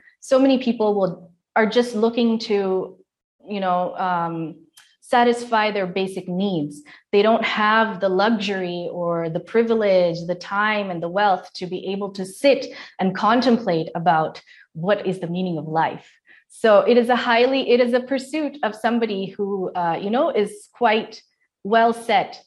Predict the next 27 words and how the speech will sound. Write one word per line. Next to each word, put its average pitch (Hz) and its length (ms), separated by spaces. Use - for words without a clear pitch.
or 220 280
it 226 160
is 226 140
the 226 80
pursuit, 277 600
uh, 233 140
uh, 226 240
it's 247 240
not 269 300
that 277 180
somebody 247 360
has 226 260
to 240 80
be 214 240
rich, 240 420
uh, 214 240
in 220 140
order 214 240
to 196 520
be 196 380
pursuing 208 680
self-knowledge, 156 840
but 202 340
they 220 120
need 247 240
to 247 80
have 220 500